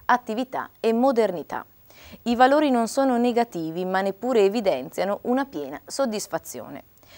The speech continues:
Presso la Biblioteca Comunale di Arco, l'esperto ha esposto e commentato i dati raccolti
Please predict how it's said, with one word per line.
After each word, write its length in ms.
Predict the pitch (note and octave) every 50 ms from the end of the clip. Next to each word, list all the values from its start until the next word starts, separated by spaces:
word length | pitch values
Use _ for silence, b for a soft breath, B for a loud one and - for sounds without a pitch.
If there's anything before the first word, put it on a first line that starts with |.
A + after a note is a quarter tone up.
| B B B
Presso 360 | _ - G3+ G#3+ G#3+ - - A3
la 100 | G#3+ G3+
Biblioteca 600 | G3 G#3 G3 G3+ G3+ - - C4 - - G#3+ G3
Comunale 520 | - B3 A#3+ A#3 G#3+ G3+ G3 F3+ F3+ F3+
di 120 | F3 F#3
Arco, 480 | F3+ E3 D#3+ D#3+ E3 E3+ - G3 G3+ G#3 B B B B
l'esperto 840 | - G#3+ A3+ B3 - - - F3+ F3 E3 D#3+ E3+ - - G3+ G#3
ha 100 | G#3 G#3+
esposto 520 | G#3+ G#3+ - - - C4 C#4 C4 - -
e 120 | A3 G#3 -
commentato 720 | - C#4 C#4 C#4 C#4+ C#4 C4 - E3+ - F3+ - - F#3
i 100 | F#3+ G3
dati 280 | F#3+ G#3+ A3+ A3+ - A3+
raccolti 680 | A3 G#3 - - F#3+ E3+ E3 E3 D#3+ - - F3+ F3